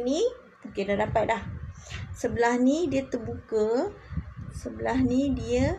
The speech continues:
tertutup ya. Belah dia lipatan tertutup. Okey, dah siap. <laughs> Mari kita jahit.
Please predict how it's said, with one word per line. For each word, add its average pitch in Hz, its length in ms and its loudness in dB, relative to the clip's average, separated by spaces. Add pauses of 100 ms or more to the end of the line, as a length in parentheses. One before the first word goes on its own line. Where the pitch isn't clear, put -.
(480)
tertutup 220 560 -4
ya. 269 160 0
Belah 226 320 -4 (640)
dia 220 240 -2
lipatan 220 640 -4
tertutup. - 480 -6 (400)
Okey, 220 400 0
dah - 320 0
siap. - 320 -2 (580)
<laughs> 208 1200 0
Mari 269 300 4
kita 254 400 2
jahit. 247 560 2